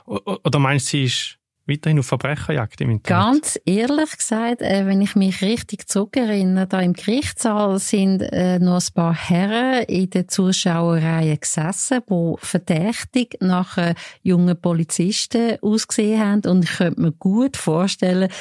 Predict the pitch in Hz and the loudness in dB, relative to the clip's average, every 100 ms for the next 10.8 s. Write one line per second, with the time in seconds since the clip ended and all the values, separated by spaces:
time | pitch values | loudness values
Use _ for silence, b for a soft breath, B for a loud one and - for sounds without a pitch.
0 | B B B 185 175 - 180 - 160 165 | B B B -2 0 0 -2 0 -2 0
1 | 196 214 214 - - 160 165 175 180 B | 2 0 -2 -4 -2 2 2 2 0 B
2 | B B - 156 151 151 - - - 151 | B B -6 -2 0 -2 -4 -4 0 0
3 | 165 156 - 160 156 - 143 151 196 185 | 2 0 0 0 0 2 0 2 2 2
4 | 175 - 170 - 156 156 156 - 147 143 | 2 0 -4 0 0 0 -4 -4 -4 -2
5 | 151 147 - 139 - 131 135 127 113 123 | -2 -2 -2 -4 0 0 2 0 -2 -2
6 | 120 127 139 147 196 269 277 269 B B | -4 -4 -2 0 0 2 0 -2 B B
7 | B B 175 - 160 156 180 180 175 - | B B -4 -2 -2 0 0 2 0 0
8 | 151 - - 127 123 131 135 123 - 120 | -2 -2 -2 0 0 0 0 0 -2 -4
9 | - 120 - 127 - 135 123 - 175 175 | 0 0 0 -2 0 -2 -2 2 4 4
10 | 139 - - 139 127 131 151 | 4 0 -2 -2 0 0 0